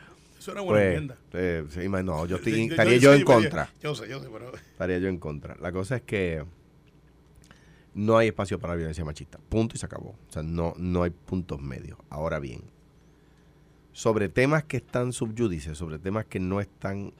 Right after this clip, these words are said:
Speaker 2: finiquitados en la corte, yo, mi acercamiento es siempre distinto. Cuando es un P N P, no es un pipiolo, no es un popular, cuando es Victoria Ciudadana, digo, "Un momentito, eso no se ha aprobado".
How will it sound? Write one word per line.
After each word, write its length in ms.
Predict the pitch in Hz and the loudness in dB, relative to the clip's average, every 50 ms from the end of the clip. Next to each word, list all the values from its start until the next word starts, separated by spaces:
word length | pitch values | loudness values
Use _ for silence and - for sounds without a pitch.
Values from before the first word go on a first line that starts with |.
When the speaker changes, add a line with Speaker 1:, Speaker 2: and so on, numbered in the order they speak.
| _ _ - | _ _ -12
Speaker 2:
finiquitados 720 | - - 92 92 85 - - - - 90 85 80 82 82 85 | -10 -8 -8 -8 -8 -12 -10 -6 -4 -4 -4 -4 -6 -6 -6
en 100 | 85 90 | -6 -6
la 100 | 92 - | -6 -4
corte, 380 | - 113 104 - - - 87 - _ - - - - - _ _ _ _ _ _ _ _ _ - 95 | -4 -4 -4 -6 -10 -14 -16 -16 _ -20 -20 -20 -20 -20 _ _ _ _ _ _ _ _ _ -14 -8
yo, 380 | 92 95 95 98 101 98 - - _ _ _ _ _ _ _ | -4 -2 0 0 0 -2 -4 -6 _ _ _ _ _ _ _
mi 140 | - 92 90 | -4 -2 -2
acercamiento 520 | 85 80 95 85 - 85 95 104 107 - 113 | 0 0 -2 -4 -2 -2 -2 -2 0 -2 -4
es 80 | 101 | -4
siempre 760 | - - - - - 127 123 123 127 123 131 139 127 120 - - | -4 -6 -6 -4 0 0 2 2 0 0 -2 -2 -4 -4 -4 -6
distinto. 720 | 78 82 80 - - - - 80 76 73 69 - 76 - - - _ _ - _ _ _ _ _ - | -10 -10 -10 -12 -14 -10 -8 -6 -6 -6 -8 -10 -16 -20 -20 -20 _ _ -20 _ _ _ _ _ -18
Cuando 240 | - 71 67 69 | -14 -12 -10 -10
es 60 | 73 80 | -10 -10
un 80 | 82 | -6
P 100 | - 110 | -4 -2
N 140 | 110 123 127 | -2 -2 -2
P, 320 | 147 - 147 151 170 190 - - - - - _ _ - - _ _ | -2 -4 -4 -4 -4 -8 -12 -16 -20 -20 -20 _ _ -20 -20 _ _
no 80 | - 90 | -10 -10
es 40 | 78 | -10
un 60 | 78 | -6
pipiolo, 680 | - - 117 117 - 147 139 131 127 123 123 123 127 - _ _ _ _ | -4 -4 -2 0 2 4 4 4 4 2 0 -2 -4 -8 _ _ _ _
no 60 | - | -20
es 100 | 82 76 | -20 -18
un 40 | - - | -10 -10
popular, 640 | 101 92 - 127 131 127 120 113 107 104 101 - _ _ _ _ _ _ _ - | -10 -8 -4 -2 0 0 0 0 0 -4 -6 -10 _ _ _ _ _ _ _ -12
cuando 300 | 80 76 76 78 78 80 | -10 -8 -6 -6 -6 -6
es 240 | 80 85 87 87 85 - - | -4 -4 -6 -6 -8 -10 -10
Victoria 320 | 92 95 95 95 107 104 107 | -10 -8 -6 -4 -4 -4 -2
Ciudadana, 480 | 120 127 123 131 131 127 123 123 120 - _ _ - - - - _ _ _ - | -2 -2 0 0 0 -2 -2 -4 -6 -10 _ _ -20 -20 -20 -20 _ _ _ -10
digo, 200 | - 98 92 85 | -6 -4 -2 -2
"Un 60 | 82 87 | -2 -2
momentito, 380 | 85 87 87 82 92 76 85 | -2 -4 -4 -4 -4 -6 -6
eso 100 | 78 78 80 | -6 -6 -6
no 80 | 80 | -6
se 80 | 80 85 | -6 -8
ha 40 | - | -8
aprobado". 460 | - 73 69 69 - - - - | -6 -8 -8 -8 -8 -10 -10 -14